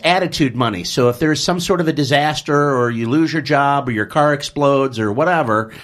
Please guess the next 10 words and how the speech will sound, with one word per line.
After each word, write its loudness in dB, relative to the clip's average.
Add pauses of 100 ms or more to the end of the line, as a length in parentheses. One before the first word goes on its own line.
(340)
uh, 2
you 0
can -6
take -2
care 0
of 0
that, -8 (160)
you -4
know. 0
So, 0